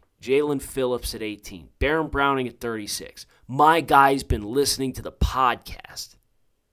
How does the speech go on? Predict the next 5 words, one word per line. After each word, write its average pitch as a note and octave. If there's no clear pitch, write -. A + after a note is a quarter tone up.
except -
for A2+
Penei F2
Sewell. -
Eh, F2